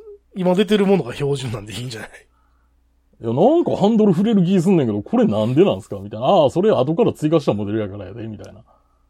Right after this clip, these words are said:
Speaker 2: ああ、なるほどね、みたいな。
Speaker 1: いや、ハンドル触れるような製品は出さへんやろ。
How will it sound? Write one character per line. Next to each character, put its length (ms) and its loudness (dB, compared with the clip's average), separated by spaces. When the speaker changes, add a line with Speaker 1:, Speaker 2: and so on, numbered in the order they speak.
Speaker 2:
あ 180 0
あ、 40 -2
な 120 -6
る 60 -4
ほ 100 -2
ど 120 -6
ね、 220 -6
み 80 -10
た 80 -20
い 20 -20
な。 60 -20
Speaker 1:
い 60 -14
や、 60 -16
ハ 140 0
ン 80 -6
ド 100 -2
ル 60 0
触 120 -4
れ 120 4
る 60 4
よ 80 4
う 40 0
な 80 -10
製 160 -4
品 80 0
は 60 -2
出 160 -2
さ 100 -2
へ 120 -12
ん 20 -8
や 140 -8
ろ。 100 -18